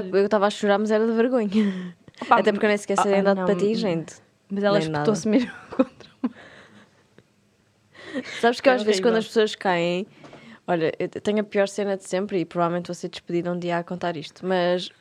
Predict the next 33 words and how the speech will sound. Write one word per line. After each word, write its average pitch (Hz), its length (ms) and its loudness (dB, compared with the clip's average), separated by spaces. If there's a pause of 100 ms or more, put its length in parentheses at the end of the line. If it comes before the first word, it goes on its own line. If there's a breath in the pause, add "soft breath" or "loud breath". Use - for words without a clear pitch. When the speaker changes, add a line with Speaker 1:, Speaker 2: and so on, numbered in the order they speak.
(140)
Speaker 1:
<laughs> - 1120 -10
houve 233 160 2
uma 226 180 2
vez 185 200 0
que 196 100 -2
eu - 20 4
estava 170 300 2 (300)
no 196 80 -4
meu 196 100 -2
antigo 175 280 -6
trabalho, 202 460 -2
num 160 160 -8
hospital 160 540 -8 (100)
conhecido 180 580 -10
da 135 180 -6
região, 190 380 -6 (800 loud breath)
hum, 240 280 -4 (200)
e 233 120 2
veio 233 260 2
uma 214 140 2
diretora 196 400 2
clínica 208 520 -2
toda 165 640 0
bad 175 240 0
boss, 175 560 -4
eh, 175 640 0
ao 185 120 -2
serviço. 202 540 -8 (1000)
E 262 100 0
ela 185 180 2
chega 240 260 -2
e 226 40 -2
diz-me, 170 280 -4